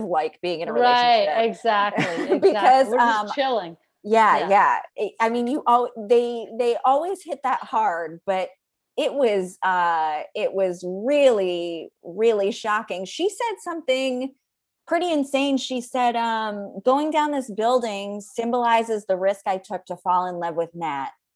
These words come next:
Speaker 1: but I'm already in love with Matt, so I don't need to
Speaker 2: She kept
Speaker 1: fall
Speaker 2: saying
Speaker 1: to become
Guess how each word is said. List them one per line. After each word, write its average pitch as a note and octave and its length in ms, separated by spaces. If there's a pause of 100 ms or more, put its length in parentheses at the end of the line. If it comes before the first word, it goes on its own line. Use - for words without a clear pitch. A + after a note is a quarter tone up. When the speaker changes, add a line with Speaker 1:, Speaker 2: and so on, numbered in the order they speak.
(240)
Speaker 1:
but A3+ 120
I'm A#3 180
already B3 460
in B3+ 160
love G#3 160
with F3+ 200
Matt, F3 420
so - 340
I G#3 160
don't A3 360
need A#3 260
to A3+ 120
Speaker 2:
She F#3 60
kept G3+ 280
Speaker 1:
fall E3+ 100
Speaker 2:
saying E3+ 240
Speaker 1:
to G#3+ 120
become G3+ 420